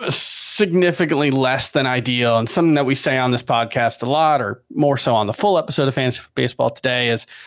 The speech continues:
if you can't start a pitcher on a two-start week, you probably don't need to have them on your roster.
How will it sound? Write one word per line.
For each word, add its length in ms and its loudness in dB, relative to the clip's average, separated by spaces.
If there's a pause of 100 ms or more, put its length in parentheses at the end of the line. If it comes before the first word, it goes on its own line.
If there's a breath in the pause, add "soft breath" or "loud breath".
(140)
if 80 -6
you 40 -2
can't 240 0
start 240 2
a 40 0
pitcher 340 0
on 100 2
a 40 -2
two-start 600 0
week, 400 0
you 220 -4
probably 380 0
don't 240 0
need 140 -2
to 60 -2
have 160 -2
them 140 -6
on 80 -4
your 120 -12
roster. 260 -10